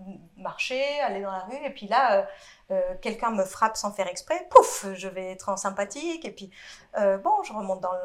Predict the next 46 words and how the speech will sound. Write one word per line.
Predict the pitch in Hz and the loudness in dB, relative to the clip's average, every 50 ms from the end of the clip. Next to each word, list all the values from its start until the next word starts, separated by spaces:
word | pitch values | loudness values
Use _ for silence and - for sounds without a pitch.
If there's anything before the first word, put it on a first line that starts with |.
| 180 185 - - | -8 -10 -8 -6
en | - 190 190 | -4 -2 -2
haut | 196 226 262 262 262 | 4 4 4 4 6
parce | - - - - | 2 0 0 0
que | - 180 175 175 175 180 | -4 -6 -6 -6 -8 -10
mon, | 185 190 190 185 185 _ | -10 -10 -10 -12 -12 _
ma | - - - - - 175 165 | -20 -20 -18 -10 -8 -6 -6
com-, | - 180 175 175 185 175 170 - | -6 -8 -10 -10 -14 -16 -16 -12
ma | 185 180 160 160 | -8 -8 -8 -8
copine | - - - 185 - - 202 233 226 208 | -8 -8 -8 -8 -8 -8 -10 -4 -2 -2
arrive | 185 185 202 226 233 240 226 | -2 -2 -4 -10 -10 -8 -6
et | 196 185 180 180 | -6 -4 -4 -4
avec | 180 180 180 185 | -6 -4 -6 -8
un | 185 | -6
café, | 190 - - - - 226 233 254 254 277 339 | -6 -8 -10 -6 -6 -4 -2 0 -2 -2 0
ah, | 392 381 381 370 | 0 -2 -2 -2
c'est | - 220 | -6 -8
bon, | 196 214 226 247 | -6 -6 -6 -6
ça | - - | -8 -10
fait | - - | -14 -16
du | 170 165 | -16 -16
bien, | 170 - 226 240 240 247 240 - - - - - _ | -8 -6 -6 -4 -4 -8 -10 -12 -16 -16 -18 -18 _
puis | - 202 196 196 185 185 | -14 -12 -10 -10 -8 -6
j'arrive | 185 165 160 190 226 214 196 | -6 -6 -6 -6 -8 -6 -6
au | 196 | -8
bu-, | 190 - 202 | -6 -6 -10
boulot, | 190 190 190 202 202 190 196 226 254 247 | -10 -10 -10 -8 -4 -2 0 2 2 2
et | 233 220 | 0 0
puis | - 202 | -4 -10
il | 175 160 | -12 -10
y | |
a | 143 160 165 - | -8 -8 -8 -10
un | 202 | -12
tel | 208 - 196 196 190 | -6 -4 -4 -4 -4
que | 185 - 214 | -8 -12 -14
je | 208 | -12
déteste, | - 208 208 226 240 220 220 226 - | -12 -12 -10 -8 -10 -8 -10 -10 -10
et | 180 165 170 - - | -10 -8 -8 -2 2
ah, | 254 277 254 247 202 - - - - - - | 4 4 4 4 -2 -6 -12 -18 -18 -16 -14
et | 220 | -12
puis | - 214 | -8 -6
l'autre | 202 208 214 214 - | -6 -6 -6 -8 -8
qui | - 208 | -8 -2
me | 202 196 190 | 2 2 2
hurle | 196 196 202 196 196 202 196 190 | 2 0 -2 -8 -6 -6 -6 -6
dessus, | 190 190 190 - 254 247 247 | -6 -8 -8 -8 -8 -8 -6
donc | 214 202 | -8 -8